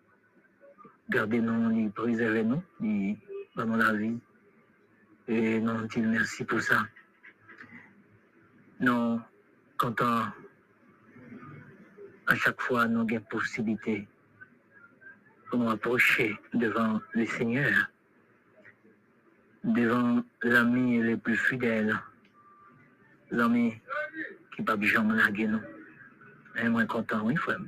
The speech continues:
moi, content. Moi, content qu'on ait que vous êtes en position, votre table là.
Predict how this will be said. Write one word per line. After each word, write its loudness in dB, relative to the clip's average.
moi, -4
content. -4
Moi, -2
content 2
qu'on -4
ait 0
que 0
vous 0
êtes -2
en -2
position, 0
votre 0
table -2
là. 0